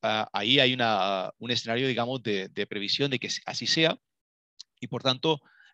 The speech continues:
eh, hay que tener en cuenta u-, un elemento común. Eh, entra dentro de las excepciones, es decir, eh, es un tipo de, de organización que, eh,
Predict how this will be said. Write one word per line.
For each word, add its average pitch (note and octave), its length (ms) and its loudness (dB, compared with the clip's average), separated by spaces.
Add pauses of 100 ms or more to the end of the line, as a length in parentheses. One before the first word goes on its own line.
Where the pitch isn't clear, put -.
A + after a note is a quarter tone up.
(140)
eh, A2+ 260 4
hay A#2 120 2
que B2+ 100 0
tener C3 220 0
en A#2+ 100 -6
cuenta C3 520 2
u-, B2 240 -2
un B2+ 140 -8
elemento A#2 420 -4
común. E3 320 -8 (100)
Eh, G1+ 600 -4 (300)
entra D3 340 0
dentro A#2 260 -4
de G2+ 60 -2
las G2+ 120 -2
excepciones, E3+ 680 -4 (580)
es G#2+ 80 -4
decir, A2 280 -6 (100)
eh, G#2 240 -6
es C3 240 4
un A#2 80 -14
tipo A#2+ 320 -2
de, G#2+ 260 0
de G2+ 140 -8
organización G#2+ 680 -6 (680)
que, G#2+ 480 2
eh, G2+ 280 -2